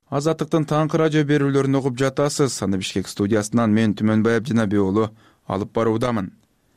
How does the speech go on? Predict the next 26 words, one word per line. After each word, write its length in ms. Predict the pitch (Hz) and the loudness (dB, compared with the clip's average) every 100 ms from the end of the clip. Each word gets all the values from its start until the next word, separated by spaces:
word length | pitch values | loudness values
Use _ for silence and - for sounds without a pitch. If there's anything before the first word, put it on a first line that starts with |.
| - | -8
Кыргыз 300 | 104 127 175 | -2 0 0
бийлиги 600 | 165 165 147 160 165 107 | 2 0 2 2 2 2
эки 140 | 113 135 | 0 0
миң 140 | 151 | 0
жыйырма 260 | 127 123 123 | 0 0 0
жетинчи 460 | 123 123 127 123 123 | 0 0 0 -2 -2
жылдын 300 | 123 123 113 | 0 2 4
январынан 640 | 107 107 113 117 151 160 - _ _ _ | 2 2 0 0 0 -2 -6 _ _ _
желим 380 | 123 117 147 165 | -2 2 2 2
баштык 320 | 147 117 - - | 0 -2 -6 -4
жана 220 | 120 113 | 0 2
идиштерди 560 | 104 107 - 123 117 143 | 0 0 -2 -2 0 2
өндүрүүгө, 800 | 120 113 113 123 131 127 107 - _ - | 4 4 2 2 2 2 2 0 _ -4
колдонууга 540 | 113 120 123 123 165 165 | -2 2 2 2 0 -2
тыюу 260 | 165 175 | 0 0
салууну 360 | - 147 117 104 | 0 2 2 0
көздөп 300 | 101 95 90 | -4 -6 -8
жатат. 300 | 98 - - _ _ | -10 -12 -20 _ _
Эл 180 | - 101 | 0 2
аралык 260 | 107 117 156 | 2 2 0
ишкерлик 460 | 151 147 139 135 | 0 0 0 2
кеңеши 400 | 127 135 131 151 139 | 4 4 2 2 2
ал 160 | 135 | 2
мүмкүн 320 | 113 113 117 | 2 2 2
эместигин 400 | 117 113 113 107 | 2 2 0 0
айтып, 380 | 101 98 165 156 | 0 0 0 -2